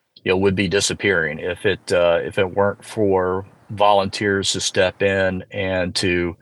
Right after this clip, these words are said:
make sure that, you know, the habitat remains around for, for the waterfowl, but, you know, not just for the waterfowl, but for everything. And Ducks Unlimited, it's not, uh, it, it's a conservation organization, not a preservation organization. So we work with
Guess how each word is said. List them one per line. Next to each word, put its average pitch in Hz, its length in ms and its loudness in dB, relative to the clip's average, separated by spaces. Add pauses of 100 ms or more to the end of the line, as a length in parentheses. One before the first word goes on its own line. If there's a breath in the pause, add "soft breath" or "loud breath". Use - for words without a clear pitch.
(480 loud breath)
make 101 180 2
sure 101 380 2
that, 90 400 2
you 95 100 -10
know, 92 80 -4
the 85 160 -4
habitat 98 680 2
remains 92 460 -2
around 90 640 0
for, 92 520 -2
for 110 160 0
the 95 80 2
waterfowl, 92 680 2
but, 87 180 -2 (160)
you 95 120 -10
know, 90 100 -2
not 98 260 2
just 104 200 -2
for 101 100 -4
the 87 80 -2
waterfowl, 92 580 2
but 85 160 -4
for 90 120 -4
everything. 85 540 -4 (880 soft breath)
And 107 160 0
Ducks 151 280 2
Unlimited, 123 540 2
it's - 260 -4
not, 127 400 0
uh, 107 360 2 (720 soft breath)
it, 104 200 -4
it's 117 240 -2
a 95 100 2
conservation 123 920 0
organization, 120 720 0
not 107 200 2
a 104 40 -4
preservation 98 760 -2
organization. 85 840 -4
So 98 340 0
we 120 280 0
work 120 380 0
with 107 460 2